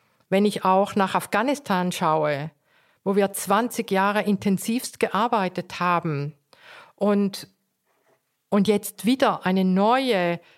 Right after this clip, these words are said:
extreme Situation ist mit erneuten Traumata und ich kann in andere aktuelle Weltregionen schauen, dann frage ich mich, wie viel soll da an positiver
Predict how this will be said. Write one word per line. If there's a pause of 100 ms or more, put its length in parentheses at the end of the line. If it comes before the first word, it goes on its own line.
(160)
extreme
Situation
ist
mit
erneuten
Traumata
und
ich
kann
in
andere
aktuelle
Weltregionen
schauen, (920)
dann
frage
ich
mich, (180)
wie
viel
soll
da (520)
an (240)
positiver